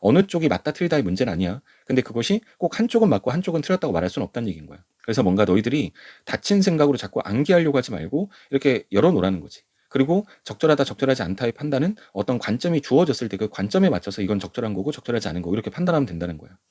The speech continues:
자, 소나기 논란 맞으면 이 논낮이라고 하는 게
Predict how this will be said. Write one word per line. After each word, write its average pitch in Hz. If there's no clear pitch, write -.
자, 113
소나기 190
논란 131
맞으면 87
이 120
논낮이라고 135
하는 87
게 87